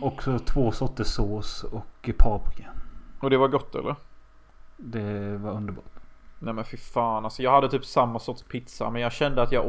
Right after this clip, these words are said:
Speaker 2: åt dålig karma. Den här jävla salamin, om den kom från en ko, en gris, jag har ingen aning om.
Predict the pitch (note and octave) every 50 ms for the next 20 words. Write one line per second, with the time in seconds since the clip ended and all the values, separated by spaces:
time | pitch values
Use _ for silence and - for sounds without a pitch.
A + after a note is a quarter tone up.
0 | B2 A#2+ A#2+ - - A#2 A2+ - A#2+ A#2+ A#2+ A#2 A2+ A2 - - - A#2+ A#2 A2+
1 | A2 A2 G#2 A2+ A2 A2 - - - - - - - - - B2+ C3+ D3 D3+ D#3
2 | D3 C#3 B2 - - - C#3 B2+ B2+ B2+ A#2+ A2+ A2+ A2 A2+ A#2+ A#2+ A#2+ A#2+ -
3 | - - C3 C3 B2+ C#3 C#3 - - F3+ D3 C3 D3+ C3 A#2+ A#2 - - - E3+
4 | D#3+ E3 E3 D#3+ D3 C#3 C#3 C3+ D3 C3+ B2 A#2+ - - - B2 B2 C3 C#3+ D3
5 | C3 B2 B2+ C3+ C3 A#2+ A#2 A2+ A2+ A2+ A#2 A#2 A#2+